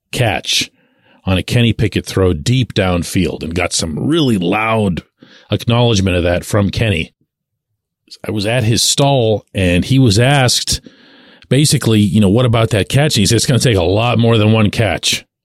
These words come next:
for me to be here." And you're thinking, "Oh yeah, here's this humble dude. Here's, this is somebody who kinda knows his place." And then he just goes. He is defiant, openly so.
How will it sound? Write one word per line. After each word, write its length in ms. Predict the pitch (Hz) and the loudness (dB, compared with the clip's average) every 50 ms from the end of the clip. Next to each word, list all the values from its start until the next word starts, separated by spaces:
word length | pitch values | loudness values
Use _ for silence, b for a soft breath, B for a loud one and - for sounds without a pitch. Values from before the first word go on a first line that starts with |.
| _ b b b b b b b b b b b b b b | _ b b b b b b b b b b b b b b
for 160 | - - 92 | -4 -2 0
me 160 | 95 101 98 | 2 2 2
to 80 | 95 90 | 2 0
be 240 | 90 98 95 90 78 | 2 2 2 2 2
here." 280 | 90 92 80 73 - B B B B B | 2 0 0 -2 -4 B B B B B
And 120 | - 110 | 0 2
you're 100 | 107 120 | 2 2
thinking, 320 | - 202 214 214 160 139 113 | 2 0 0 0 0 0 0
"Oh 160 | 147 226 240 | 0 0 2
yeah, 200 | 170 165 196 - | 2 2 4 4
here's 240 | 120 165 214 190 - | 4 4 2 2 0
this 160 | 131 - - | 0 0 0
humble 280 | - 113 101 95 87 82 | 0 2 2 2 0 0
dude. 360 | 76 - 76 92 117 127 120 | -2 0 0 2 2 2 2
Here's, 300 | 110 147 185 185 127 - | 2 2 0 0 0 -2
this 300 | 117 131 147 160 151 - | -2 0 0 0 0 0
is 100 | 180 143 | 0 0
somebody 360 | - 165 139 120 110 104 92 | 0 2 2 2 2 2 2
who 160 | 87 92 85 B B B B - | 2 2 0 B B B B -4
kinda 260 | - 127 120 104 98 | 0 0 2 2 2
knows 260 | 98 98 101 98 92 | 4 4 2 2 2
his 140 | 98 87 - | 0 0 -2
place." 300 | - - 113 104 - - | 0 0 0 0 0 0
And 240 | 82 73 76 71 69 | -2 -2 -2 0 0
then 520 | 82 127 170 190 165 123 87 69 - - B B B B | 0 2 2 2 0 0 -2 -2 -6 -8 B B B B
he 240 | B - 143 151 139 | B -2 0 2 2
just 320 | 101 - 92 73 - - - | 2 0 -2 -2 -4 -4 -2
goes. 440 | - 98 123 123 101 71 - - - B B B B B B B B B B | -2 0 0 0 0 0 -2 -4 -8 B B B B B B B B B B
He 560 | - - - - 127 139 156 160 156 127 90 - _ - _ _ _ _ - | -14 -6 -4 0 0 2 2 2 2 0 -2 -4 _ -20 _ _ _ _ -2
is 240 | 117 107 92 85 80 | 0 0 0 0 -2
defiant, 960 | 78 - - - - 101 101 85 90 113 127 143 180 202 185 - - - - _ _ _ _ _ _ _ _ _ _ _ _ _ _ _ _ | -4 -4 -4 -4 -4 -2 0 0 0 0 0 2 0 0 0 -2 -4 -6 -8 _ _ _ _ _ _ _ _ _ _ _ _ _ _ _ _
openly 580 | - 110 107 117 - - 151 151 156 165 180 185 | -2 0 0 0 0 0 2 2 2 2 2 2
so. 560 | - - - 165 160 175 190 196 226 226 - | 0 0 0 0 2 2 2 2 2 0 -4